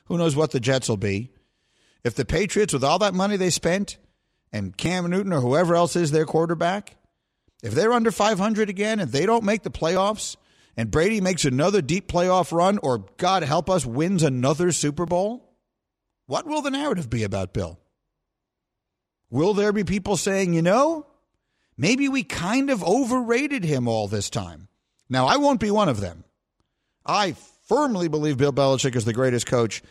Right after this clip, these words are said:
that I've ever seen coach football. And I think the numbers back up him being the greatest football coach that ever lived. But do I think there will be some validity to those opinions? Sure there will. Do I think that would bother him? Yes, I do.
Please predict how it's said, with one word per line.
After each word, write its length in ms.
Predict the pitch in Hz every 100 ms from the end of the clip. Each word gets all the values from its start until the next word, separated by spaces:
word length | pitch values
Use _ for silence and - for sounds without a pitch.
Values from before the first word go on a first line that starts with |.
| _
that 100 | 110
I've 240 | 123 208 180
ever 180 | 160 143
seen 260 | - 127
coach 260 | 117 120 -
football. 420 | 104 85 73 _ _ _ _ _ _ _ -
And 120 | 135
I 60 | 143
think 160 | 139
the 80 | 117
numbers 500 | 113 156 202 196 156
back 320 | 107 147 143
up 240 | 143 - -
him 200 | 160 151
being 200 | 151 131
the 80 |
greatest 360 | 107 147 151 123
football 300 | 143 123 123
coach 280 | - 123 -
that 100 | 117
ever 220 | 104 101
lived. 440 | 120 107 - _ _ _ _ _ _ _ _ _ _ _ -
But 140 | 127
do 100 | 170
I 140 | 170 170
think 220 | 190 165
there 120 | 170
will 120 | 160
be 180 | 135 131
some 720 | - - 165 220 247 254 254
validity 760 | 156 165 214 262 185 107 92 87 _ _ _
to 120 | 151
those 300 | 131 151 185
opinions? 460 | 165 - 220 247 254
Sure 260 | - 349 254
there 160 | 160
will. 220 | 107 - _ _ _ _ _ _ _ _ -
Do 140 | 151
I 100 | 160
think 220 | 180 170
that 100 | 175
would 140 | 180 160
bother 280 | 185 196
him? 220 | 185 208 151
Yes, 340 | 139 180 - 143
I 160 | 156
do. 260 | 131 110